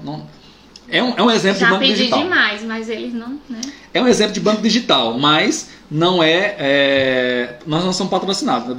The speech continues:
Speaker 1: Se vocês quiserem, é, utilizar outros bancos digitais,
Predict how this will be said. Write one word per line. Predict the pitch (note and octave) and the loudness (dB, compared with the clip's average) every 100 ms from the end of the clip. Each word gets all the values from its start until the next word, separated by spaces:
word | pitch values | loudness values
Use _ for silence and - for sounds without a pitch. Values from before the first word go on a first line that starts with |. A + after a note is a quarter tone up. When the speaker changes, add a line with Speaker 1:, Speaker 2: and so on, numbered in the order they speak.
| - | -6
Speaker 1:
Se | |
vocês | F3+ | -6
quiserem, | - - - C#3+ D3+ D#3 C#3+ | -8 -12 -2 0 2 0 2
é, | C3 B2+ B2 | 2 2 0
utilizar | B2+ C#3+ C#3+ C#3 C3 | -2 0 0 2 4
outros | D#3+ - | 4 4
bancos | D#3 D#3+ | -2 -2
digitais, | D3+ E3 B2 D#3 - | -2 -2 0 0 -2